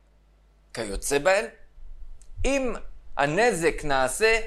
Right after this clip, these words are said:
על ידי תולדה של אחד מהאבות. למשל, תולדה של קרן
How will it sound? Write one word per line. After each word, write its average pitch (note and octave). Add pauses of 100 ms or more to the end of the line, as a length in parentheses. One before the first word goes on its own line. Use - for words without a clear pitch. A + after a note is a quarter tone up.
על C#3
ידי F#3+
תולדה E3
של C3
אחד A2+
מהאבות. G#2+ (400)
למשל, F#3+ (540)
תולדה D#3+
של A3 (720)
קרן D#3